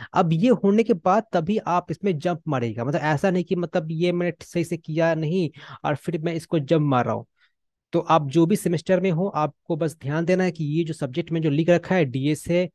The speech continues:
डीबीएमएस, कंप्यूटर नेटवर्किंग, ओएस, ऑटोमाटा, सॉफ्टवेयर इंजीनियरिंग, ये चीजें करना है, तभी आपका प्लेसमेंट सही लगने वाला है। And इसके अलावा जो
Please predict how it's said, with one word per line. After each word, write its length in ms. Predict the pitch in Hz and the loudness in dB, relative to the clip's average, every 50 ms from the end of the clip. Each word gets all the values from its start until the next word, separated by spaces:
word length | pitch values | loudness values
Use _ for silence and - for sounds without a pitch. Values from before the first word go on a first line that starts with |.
| _ _ _ _ - | _ _ _ _ -14
डीबीएमएस, 680 | 135 117 110 147 147 143 147 156 165 175 185 185 170 - _ _ _ _ | -14 -8 -4 -2 -2 0 0 0 0 0 0 0 -2 -4 _ _ _ _
कंप्यूटर 340 | 139 131 131 127 131 170 160 | -8 -6 -6 -4 -2 0 0
नेटवर्किंग, 600 | 151 151 151 160 170 170 160 156 - 185 185 175 - 147 | 0 0 -2 0 -2 -2 -2 -2 -2 -4 -4 -4 -4 -2
ओएस, 420 | 147 156 165 175 185 170 180 - _ _ - | 0 2 2 2 2 0 -2 -10 _ _ -4
ऑटोमाटा, 560 | - 135 - - 160 160 160 147 - 180 175 | -4 -2 -2 0 0 0 -2 -2 0 -2 -2
सॉफ्टवेयर 420 | 156 - - 139 135 - 170 160 151 | -2 -2 -4 -6 -4 -2 -4 -4 -2
इंजीनियरिंग, 560 | 156 175 185 180 - - - _ _ 151 151 | -2 -4 -4 -4 -8 -14 -20 _ _ -2 2
ये 140 | 170 185 180 | 4 4 2
चीजें 240 | 185 - 156 190 175 | 2 -2 -4 -4 -4
करना 300 | - 156 143 135 151 160 | -2 -4 -4 -2 0 0
है, 160 | 160 180 180 - _ _ _ _ | 0 0 -2 -4 _ _ _ _
तभी 380 | - 180 165 233 233 190 131 - _ _ _ _ | -2 0 2 2 2 2 0 -2 _ _ _ _
आपका 260 | - 151 - - 180 165 | -2 -2 0 -2 -4 -4
प्लेसमेंट 480 | - _ 170 160 160 - 180 185 175 | -2 _ -2 -2 -2 -2 -2 -2 -2
सही 240 | 156 - 135 131 156 | 0 -2 -2 0 0
लगने 240 | 147 131 117 113 127 | 0 -2 -2 -4 -2
वाला 220 | 123 123 120 139 | -2 -2 0 0
है। 100 | 156 160 - - - - - | -2 -2 -4 -10 -12 -4 -2
And 140 | 180 190 - | -2 -2 0
इसके 260 | 196 - - - 254 | -2 -4 0 0 2
अलावा 320 | - - 185 185 202 220 226 | 2 2 2 2 2 4 4
जो 100 | 226 | 4